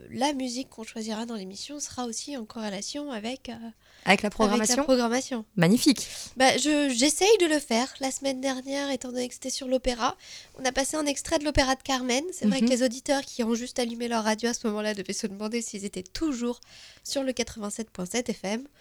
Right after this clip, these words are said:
Speaker 1: Mais bon, dans un aparté, des fois, on fait des petits
Speaker 2: La musique touche tous les cœurs.
Speaker 1: Voilà, effectivement. Euh, Nacera,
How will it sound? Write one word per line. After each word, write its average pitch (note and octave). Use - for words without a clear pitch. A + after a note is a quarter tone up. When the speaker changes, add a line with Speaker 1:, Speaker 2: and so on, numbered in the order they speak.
Speaker 1:
Mais A#3+
bon, F3
dans F#3
un G3
aparté, G3+
des F#3+
fois, G3+
on F3
fait -
des -
petits -
Speaker 2:
La G3
musique G3
touche -
tous D4+
les C4+
cœurs. D3+
Speaker 1:
Voilà, A#3
effectivement. -
Euh, B3
Nacera, D4+